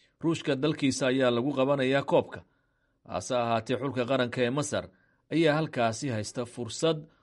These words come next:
uu ku soo baxo maadaama uu haysto weeraryahanka la yaab kale Maxamed Saalax,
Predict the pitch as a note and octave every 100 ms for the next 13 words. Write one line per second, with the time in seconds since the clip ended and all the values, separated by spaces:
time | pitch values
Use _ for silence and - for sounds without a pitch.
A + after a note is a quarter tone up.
0 | _ - F#3+ F#3 G#3 D#3+ C#3 A#2+ A#2 C3+
1 | B2+ B2 C3+ D3 C3 A#2+ A#2 A#2 G#2+ C3+
2 | A#2+ A#2 C3 C3+ A2+ A#2+ A2+ B2 A2+ G#2
3 | A#2 A2 A2 A2+ C#3+ A#2+ A2+ D3+ A2